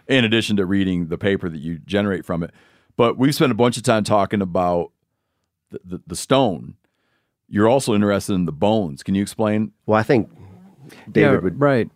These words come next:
Speaker 3: Um, so when you get to a kill site, you will find, uh, sometimes, not always, cut marks on bone. And those cut marks are presumably a consequence of the butchering process.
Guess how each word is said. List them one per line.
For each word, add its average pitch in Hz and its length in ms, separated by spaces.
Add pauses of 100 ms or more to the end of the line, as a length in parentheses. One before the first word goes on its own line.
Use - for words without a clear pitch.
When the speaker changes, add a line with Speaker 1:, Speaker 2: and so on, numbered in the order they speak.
Speaker 3:
Um, 120 440
so 127 400
when 127 200
you 127 80
get 147 160
to 156 80
a 139 60
kill 98 200
site, 120 260 (1120)
you 135 200
will 120 120
find, 117 600 (100)
uh, 113 420
sometimes, 120 560
not 120 180
always, 95 580
cut - 160
marks 120 280
on 101 140
bone. 87 260 (800)
And 104 600
those 107 180
cut - 200
marks 110 300
are 98 80
presumably 101 800
a 107 60
consequence 101 680
of 104 220
the 98 60
butchering 101 340
process. 107 560